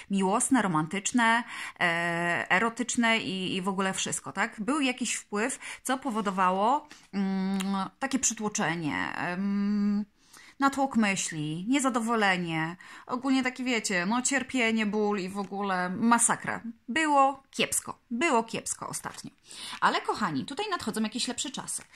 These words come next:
Coś odwraca się na waszą korzyść, może wygrać jakąś dodatkową sumkę,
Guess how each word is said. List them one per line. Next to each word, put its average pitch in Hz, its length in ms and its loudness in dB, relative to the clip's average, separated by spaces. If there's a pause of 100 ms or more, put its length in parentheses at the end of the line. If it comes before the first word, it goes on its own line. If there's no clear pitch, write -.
(280)
Coś 294 320 2
odwraca 202 540 0
się 233 140 2
na 214 120 4
waszą 185 300 2
korzyść, 143 440 -2
może 269 220 0 (120)
wygrać 226 300 2
jakąś 202 340 -2
dodatkową 190 480 -2
sumkę, 156 560 -2